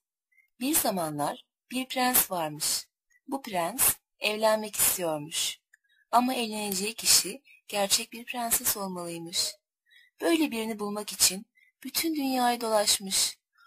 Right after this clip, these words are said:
Ama çok büyük bir hayal kırıklığına uğramış. Çünkü karşısına çıkan prenseslerin hakiki olup olmadığını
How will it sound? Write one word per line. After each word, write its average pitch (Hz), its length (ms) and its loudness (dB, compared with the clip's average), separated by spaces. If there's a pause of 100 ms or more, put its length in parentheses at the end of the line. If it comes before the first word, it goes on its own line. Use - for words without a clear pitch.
(140)
Ama 240 200 -2
çok 240 320 -4
büyük 214 220 -10
bir 214 100 -6
hayal 214 300 4
kırıklığına 190 560 -8
uğramış. 175 580 -4 (640)
Çünkü 311 540 -4 (260)
karşısına 220 520 4
çıkan 208 380 -2
prenseslerin 196 920 -4 (260)
hakiki - 480 -6
olup 214 200 -8
olmadığını 196 760 -4